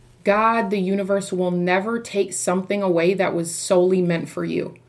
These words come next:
You have to understand that. And that is something that has brought me so much comfort in this season.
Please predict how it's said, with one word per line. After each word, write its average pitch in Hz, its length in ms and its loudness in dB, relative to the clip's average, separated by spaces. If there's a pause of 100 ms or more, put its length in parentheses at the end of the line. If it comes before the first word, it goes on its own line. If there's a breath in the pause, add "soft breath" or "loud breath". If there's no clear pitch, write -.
(480 soft breath)
You 185 240 2
have 165 380 -4
to 170 80 -4
understand 165 460 -6
that. - 180 -10
And 170 180 -4
that 180 120 2
is 196 120 0
something 185 280 -2
that 170 140 -2
has 175 140 -2
brought 165 240 -2
me 175 100 -4
so 175 320 -4
much 185 260 -6
comfort 170 520 -6
in 170 140 -2
this 170 200 -4
season. 170 520 -6